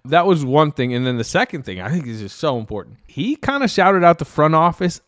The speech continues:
ownership for the moves.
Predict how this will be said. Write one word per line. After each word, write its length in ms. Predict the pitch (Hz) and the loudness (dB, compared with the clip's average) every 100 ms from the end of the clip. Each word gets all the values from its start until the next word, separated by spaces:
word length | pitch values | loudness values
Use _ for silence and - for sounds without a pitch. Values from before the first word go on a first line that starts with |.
| _ | _
ownership 840 | 127 165 180 175 - 175 165 - - _ _ | 0 0 0 -4 -4 -4 -4 -8 -18 _ _
for 160 | _ 139 | _ -2
the 80 | 127 | -2
moves. 720 | 113 123 139 - - - | -2 -2 -2 -6 -20 -20